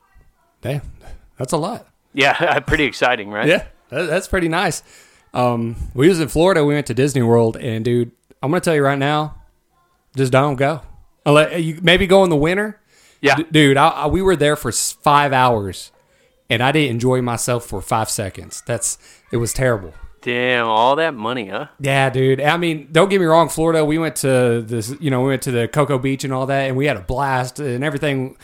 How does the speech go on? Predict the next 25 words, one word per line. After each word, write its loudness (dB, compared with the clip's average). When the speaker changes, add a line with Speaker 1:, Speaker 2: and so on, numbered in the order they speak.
Speaker 1:
The -6
place 4
we 0
stayed 0
at 2
was -4
nice -2
and -4
everything, -2
but 0
I 4
would 4
have 0
not, 0
it -4
wouldn't 2
have -4
hurt -4
my -2
feelings -4
if -10
I -2
missed -6
Disney -8
World. -12